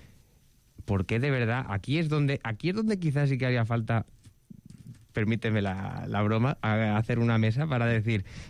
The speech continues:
eh, nos vamos a juntar entre, entre los que saben de verdad, entre los expertos, entre los expertos energéticos,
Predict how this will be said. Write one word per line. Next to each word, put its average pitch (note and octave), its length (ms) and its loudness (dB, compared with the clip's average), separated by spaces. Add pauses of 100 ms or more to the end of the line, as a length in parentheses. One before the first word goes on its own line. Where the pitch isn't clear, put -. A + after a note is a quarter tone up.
eh, A#2+ 320 2
nos A#2 160 4
vamos C3 200 2
a C#3+ 80 0
juntar C3 360 -2
entre, C3+ 360 0
entre A2 280 2
los G#2+ 180 2
que G#2+ 120 0
saben C3 320 0
de C#3 100 2
verdad, A#2 360 0 (720)
entre G#2+ 300 2
los A2 280 2
expertos, A2 580 0
entre G#2 220 2
los G#2+ 160 2
expertos A2 380 0
energéticos, A2+ 640 2